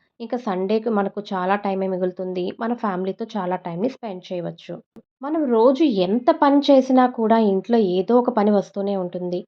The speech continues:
కాదు అన్ను. కాకపోతే ఇలాంటి పనులు ఉంటాయి కదండీ, మనం మీల్ ప్లాన్ చేసుకోవటం కానీ, తర్వాత ఈ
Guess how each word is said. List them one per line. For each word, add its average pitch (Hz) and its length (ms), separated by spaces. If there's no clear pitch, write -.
కాదు 175 340
అన్ను. 180 280
కాకపోతే 220 600
ఇలాంటి 262 420
పనులు 214 300
ఉంటాయి 202 260
కదండీ, 185 440
మనం 214 220
మీల్ 208 220
ప్లాన్ 208 280
చేసుకోవటం 190 640
కానీ, 180 360
తర్వాత 202 300
ఈ 220 120